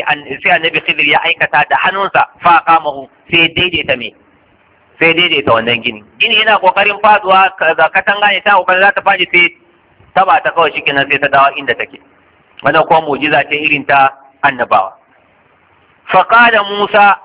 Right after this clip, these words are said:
annabi Musa sai ce, "Law shi'ta lattakhasta alaihi ajra." Da kana so sai ka ce ba za ka tayar musu da wannan katangan ba sai sun biya ka.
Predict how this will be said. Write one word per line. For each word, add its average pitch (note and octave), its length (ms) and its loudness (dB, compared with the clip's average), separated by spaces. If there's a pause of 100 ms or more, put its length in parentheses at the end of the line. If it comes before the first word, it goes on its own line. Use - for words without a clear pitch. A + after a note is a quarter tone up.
annabi E3+ 300 -2
Musa E3+ 440 0
sai F3 180 0
ce, D#3+ 140 0
"Law C#3+ 180 2
shi'ta D#3 360 -2
lattakhasta C#3 720 -2
alaihi C3 280 -2
ajra." A#2 500 0 (540)
Da B2+ 160 2
kana F#3 320 0
so D#3+ 180 -2
sai F3 100 0
ka D#3+ 160 0
ce D3+ 120 -2
ba C3+ 160 0
za F3 280 4
ka C3+ 180 0 (480)
tayar F#3 320 2
musu G3 220 -6
da D3+ 100 4
wannan D#3+ 260 0
katangan D3 420 -2
ba B2+ 120 0
sai C3 140 -4
sun B2 140 -12
biya B2+ 260 2
ka. A2 80 -2